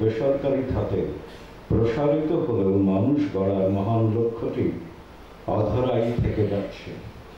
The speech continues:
গলদ শিক্ষা ব্যবস্থা, পাঠদান পদ্ধতি ও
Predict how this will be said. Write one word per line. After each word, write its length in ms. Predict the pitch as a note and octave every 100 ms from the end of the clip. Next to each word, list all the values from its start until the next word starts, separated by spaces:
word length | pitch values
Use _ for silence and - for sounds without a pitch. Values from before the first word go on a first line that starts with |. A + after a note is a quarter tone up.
| - - - - - - - - - - - -
গলদ 680 | F#2 A2 A2+ B2 B2 B2 -
শিক্ষা 300 | C#3+ C#3 D#3+
ব্যবস্থা, 640 | - - - G2+ - - G#2+ C#3+ - - - - - F#2+
পাঠদান 760 | F#2+ F#2 - F#2+ E2 F2+ F#2+ F#2+
পদ্ধতি 640 | F2+ - - A2 C3+ C#3 - - - - - - - - - - - -
ও 140 | G2